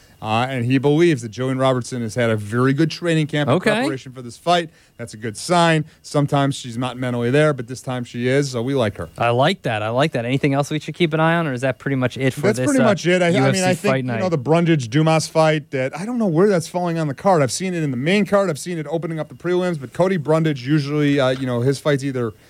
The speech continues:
Speaker 1: uh, he gets stopped or he stops his opponent. I think that's the case. So the under two and a half is, is, is heavily juiced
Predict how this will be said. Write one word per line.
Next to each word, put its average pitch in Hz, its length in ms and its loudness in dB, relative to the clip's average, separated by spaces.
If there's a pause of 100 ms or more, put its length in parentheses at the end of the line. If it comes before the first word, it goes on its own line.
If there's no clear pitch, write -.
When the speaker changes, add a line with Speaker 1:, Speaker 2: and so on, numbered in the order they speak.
(160)
Speaker 1:
uh, 117 220 0
he 139 400 -2
gets 170 180 2
stopped 175 480 -2
or 147 380 0
he 156 160 -6
stops 147 400 -2
his 127 100 -8
opponent. 147 420 0
I 123 80 -2
think 135 200 -6
that's 127 220 0
the 117 60 -10
case. 135 300 0
So 123 80 -10
the 120 140 -8
under 147 440 2 (380)
two 175 160 4
and 160 80 2
a 139 60 2
half 139 400 2
is, 127 400 -6
is, 123 240 -10
is 127 220 -10
heavily 143 440 0
juiced 117 440 -12